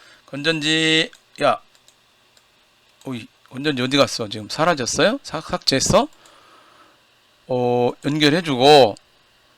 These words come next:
어, 뭐, 이 말을 안 듣네. 자, 우리가 지금 전지가 없는 상태에서 갈 수가 없잖아. 일단 얘를 놓으면 얘도 삐져나? 아, 얘를 놓으면 둘 다 지금 불치 들어왔는데,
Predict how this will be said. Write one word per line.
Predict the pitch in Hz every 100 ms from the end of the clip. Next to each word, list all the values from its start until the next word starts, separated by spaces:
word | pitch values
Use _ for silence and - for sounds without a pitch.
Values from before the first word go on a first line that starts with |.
| _ _ _
어, | 131 120 120 120 120 117 - _ _ _ _ _ _ _ _ _ _ _ _ _ _ _ _ _ _ -
뭐, | 113
이 |
말을 | 101 110 113 107
안 | 113
듣네. | 120 117 107 110 147 220 277 _
자, | - 98 92 92 95 -
우리가 | 120 120
지금 | 120 131 127
전지가 | - 143 139 147 143 135
없는 | 170 117 156 233 247
상태에서 | 156 143 135 123 -
갈 | 120
수가 | - 123
없잖아. | 110 117 101 87 - - - - -
일단 | 123 151 160 - _ _ _ _ -
얘를 | 147 165
놓으면 | 123 147 143 - _ _ _ _ 117
얘도 | 104
삐져나? | - 147 143 127 185 - _ - _ _ _ _ _ _
아, | - 110
얘를 | 120 156
놓으면 | 156 156 147
둘 | - 180
다 | 196
지금 | 165 151
불치 | - 147 139
들어왔는데, | 127 147 120 107 107 160